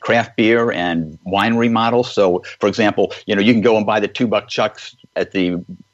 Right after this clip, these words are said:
grocery store, or you can go ahead and go to a, a winery and get it. So this, we've been seeing with, uh, wine and with beer that we have the mass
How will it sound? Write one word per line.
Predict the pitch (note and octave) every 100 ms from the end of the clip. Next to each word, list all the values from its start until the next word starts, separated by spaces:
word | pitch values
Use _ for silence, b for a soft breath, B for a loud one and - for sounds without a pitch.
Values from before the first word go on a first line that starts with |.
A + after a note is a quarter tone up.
| -
grocery | B2 B2 G#2+
store, | - G2 G2 B B
or | A2 A2+ G#2+
you | G2
can | G#2+ G#2+
go | G#2+ G2+
ahead | G2 G#2+ F#2+ F#2+ B -
and | F#2+ F#2+ F#2
go | G#2+
to | G#2 G#2 F#2+
a, | - F2
a |
winery | F#2 G#2+ A2 F#2+ F2
and | F2+
get | B2 A#2
it. | E2
So | - G2
this, | A#2 B2+ G#2 _ _ _ _ - -
we've | A#2+ A2+
been | A#2
seeing | - C3+ C3+ B2 A2 G2+
with, | G#2+ G2+ -
uh, | G2
wine | G2+ A#2 B2+ C3 B2+ B2+ B -
and | G#2
with | G2+ G2+
beer | A2 C#3+ A#2+
that | G#2+
we | G#2
have | G2 B2+ A2+ G2
the | G2+
mass | F#2+ G#2 B2+ C#3 C#3